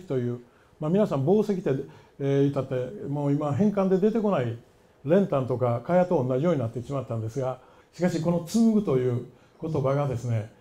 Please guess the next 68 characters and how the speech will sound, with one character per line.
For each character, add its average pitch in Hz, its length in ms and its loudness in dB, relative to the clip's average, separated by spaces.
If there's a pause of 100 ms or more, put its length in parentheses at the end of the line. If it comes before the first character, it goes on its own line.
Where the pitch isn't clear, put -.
(220)
こ 143 120 -6
の 143 140 -2
三 151 140 -2
重 160 80 2
地 160 120 -6
区 143 60 -4
に 123 80 0
は 117 140 2
で 107 80 -2
す - 100 -10
ね、 113 240 -4 (300)
大 143 200 -2
変 147 280 0 (300)
大 135 200 -2
切 156 220 -2
な 185 80 0
言 151 120 -6
葉 139 180 0
で 120 60 0
あ 117 60 0
っ 120 80 -6
た 143 100 -2
と 139 100 -2
い 127 40 0
う 127 60 -2
こ 127 80 -4
と 123 80 -4
を、 131 320 -4 (300)
あ、 120 340 -6
ま 147 100 -4
あ、 - 40 -4
こ 165 120 -2
の 165 120 4
三 185 180 8
重 185 60 8
に 156 60 4
お 151 100 0
ら 151 100 0
れ 151 60 -4
る 151 80 -4 (100)
私 160 260 0
よ 160 100 2
り 139 140 0 (300)
同 143 320 -2
年 156 240 2
配 135 160 0
の 120 80 0
方、 120 360 -2
諸 131 120 -6
先 165 180 -2
輩 135 100 -2
の 127 60 -4
方 131 160 -4
は 117 60 -4
も 139 120 -4
ち 160 80 -8
ろ 208 60 2
ん 208 40 4
よ 196 60 4
く 175 40 0
ご 160 80 0
存 143 180 -2
知 120 40 -2
で 120 80 -2
す - 80 -10
け 127 60 -8
ど 117 80 -2
も、 113 200 -6